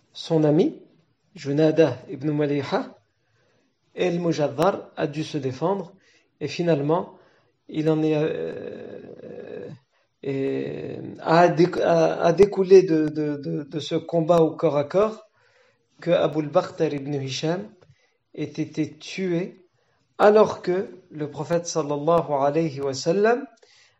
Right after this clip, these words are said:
avait donné une consigne stricte d'interdiction de tuer Abu al-Bakhtar ibn Hisham. Alors on comprend évidemment ici que le Mujazzar n'a pas eu le choix,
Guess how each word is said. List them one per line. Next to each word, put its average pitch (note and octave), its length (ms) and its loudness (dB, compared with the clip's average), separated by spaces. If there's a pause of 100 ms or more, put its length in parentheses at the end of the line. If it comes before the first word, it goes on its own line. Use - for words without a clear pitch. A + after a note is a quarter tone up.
avait D#3 380 2
donné D#3+ 720 -2
une D3 120 -8
consigne D3+ 540 -4
stricte - 640 -8 (500)
d'interdiction F3+ 800 -4 (540)
de D#3+ 140 -4
tuer E3 420 -6
Abu D3 180 -6
al-Bakhtar D3 380 -4
ibn C3+ 200 -6
Hisham. B2 300 -10 (180)
Alors D3 160 0
on D3 60 0
comprend D#3+ 320 -2
évidemment E3 440 2
ici F3+ 440 -4 (680)
que E3 100 -2
le D#3+ 80 0
Mujazzar F#3+ 540 6
n'a F3+ 140 2
pas F3 140 0
eu E3+ 80 0
le E3+ 120 0
choix, A#3 440 0